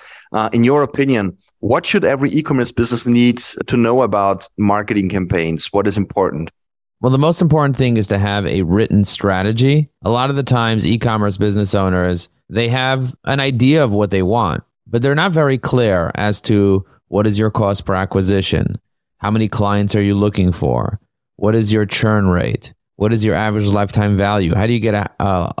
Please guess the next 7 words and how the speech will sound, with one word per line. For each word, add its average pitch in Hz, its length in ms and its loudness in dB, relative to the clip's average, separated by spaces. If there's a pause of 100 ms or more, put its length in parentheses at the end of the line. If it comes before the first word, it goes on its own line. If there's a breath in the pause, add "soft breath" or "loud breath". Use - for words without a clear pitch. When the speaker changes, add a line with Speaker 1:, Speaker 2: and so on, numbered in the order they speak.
(120)
Speaker 2:
a 90 40 0
larger 107 720 2
lifetime 95 540 0
value 90 280 0
from 92 160 2
your 90 120 2
customers, 78 680 -2